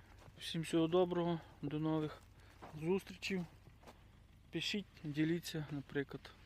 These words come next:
які у вас результати щодо сидератів, які у вас погляди на, на це, варто, не варто. Ну,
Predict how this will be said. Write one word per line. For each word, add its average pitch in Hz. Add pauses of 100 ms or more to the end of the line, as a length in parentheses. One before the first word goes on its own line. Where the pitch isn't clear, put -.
(720)
які 143
у 147
вас 147 (1300)
результати 135
щодо 135
сидератів, 139
які 139
у 135
вас 131
погляди 165
на, 147 (560)
на 139
це, 139
варто, 147
не 135
варто. 139
Ну, 131